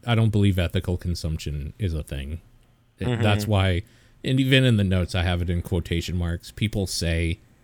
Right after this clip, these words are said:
Speaker 1: that that's a thing, and I don't believe that exists. <laughs> Just in general.
Speaker 2: I,
Speaker 1: Because I
Speaker 2: I
Speaker 1: think
Speaker 2: mean
Speaker 1: most things are the, because of the exploitation of somebody else in some way.
Speaker 2: Sure. <laughs>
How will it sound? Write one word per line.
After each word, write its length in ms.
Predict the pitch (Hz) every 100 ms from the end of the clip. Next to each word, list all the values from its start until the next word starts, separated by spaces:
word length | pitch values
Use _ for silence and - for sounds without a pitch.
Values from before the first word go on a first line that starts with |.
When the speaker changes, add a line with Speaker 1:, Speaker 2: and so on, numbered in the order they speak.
| _ _ _
Speaker 1:
that 240 | - 87 80 _ _ _ _ _
that's 260 | 101 90
a 60 | 95
thing, 440 | - 92 92 101 - _ _ _
and 440 | 92 90 82 80 85 -
I 320 | 90 82 82 -
don't 240 | 90 73 80
believe 320 | 82 73 76
that 180 | 73 69
exists. 640 | 62 55 71 - - - - _ - -
<laughs> 360 | - - -
Just 220 | 151 117
in 80 | 101
general. 180 | 95 104
Speaker 2:
I, 200 | 160 165
Speaker 1:
Because 260 | 160 180 160
I 60 |
Speaker 2:
I 100 | 160
Speaker 1:
think 220 | 170 190 147
Speaker 2:
mean 80 |
Speaker 1:
most 320 | 127 135 147 -
things 380 | 127 127 139 104
are 340 | 104 104 85 -
the, 420 | 113 107 104 95 - - - - _ _
because 320 | 110 110 120
of 80 | 104
the 100 | 95
exploitation 800 | 95 - - 95 - 92 - 92
of 120 | 82
somebody 440 | - 90 85 82 80
else 320 | 78 76 -
in 120 | 82
some 240 | - 80 78
way. 260 | 78 78 - _ - - _ _ -
Speaker 2:
Sure. 480 | - - 113 98 - - -
<laughs> 100 | 135